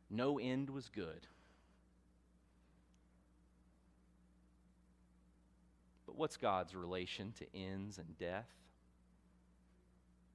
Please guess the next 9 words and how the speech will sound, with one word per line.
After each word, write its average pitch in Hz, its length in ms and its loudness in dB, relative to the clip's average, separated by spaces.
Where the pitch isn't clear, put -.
Jesus 110 380 -6
dies. 87 640 -2
I - 20 -8
mean, 101 140 -4
this 123 220 -6
is 107 60 -14
the 98 100 -10
Christian 123 420 -4
confession. - 580 -10